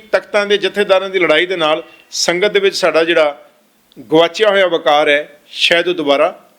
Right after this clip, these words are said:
ਬਹਾਲ ਹੋ ਜੇ। ਉਹ ਵੀ ਤਮਾਸ਼ਾ ਦੇਖ ਰਹੇ ਨੇ, ਉਹਨਾਂ ਨੂੰ ਵੀ ਕੋਈ ਇੰਟਰਸਟ ਨਹੀਂ ਗਾ ਕਿ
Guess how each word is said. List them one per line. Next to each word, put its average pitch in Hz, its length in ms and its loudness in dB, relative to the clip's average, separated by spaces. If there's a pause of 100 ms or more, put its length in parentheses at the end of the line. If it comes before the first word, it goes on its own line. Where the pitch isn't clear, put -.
ਬਹਾਲ 139 380 0
ਹੋ 143 100 0
ਜੇ। 151 200 -2 (340)
ਉਹ 180 60 2
ਵੀ 220 80 -2
ਤਮਾਸ਼ਾ 170 400 0
ਦੇਖ 143 220 -4
ਰਹੇ 147 100 0
ਨੇ, 151 180 -4 (260)
ਉਹਨਾਂ 185 180 0
ਨੂੰ 180 80 -6
ਵੀ 175 60 2
ਕੋਈ 175 220 2
ਇੰਟਰਸਟ 151 360 -4
ਨਹੀਂ 139 120 -2
ਗਾ 147 200 0 (320)
ਕਿ 156 120 -16